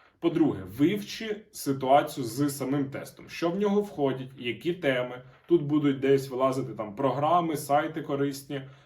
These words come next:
Які теми, яка є зараз програма,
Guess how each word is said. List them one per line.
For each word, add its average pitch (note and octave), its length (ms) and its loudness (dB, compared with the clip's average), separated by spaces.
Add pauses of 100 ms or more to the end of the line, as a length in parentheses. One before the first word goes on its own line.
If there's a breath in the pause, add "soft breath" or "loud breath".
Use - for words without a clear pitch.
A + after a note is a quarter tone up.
(140 loud breath)
Які C3 340 -2
теми, C#3 440 2
яка B2 260 0
є E3 140 0
зараз F3 300 -2
програма, C3 760 -2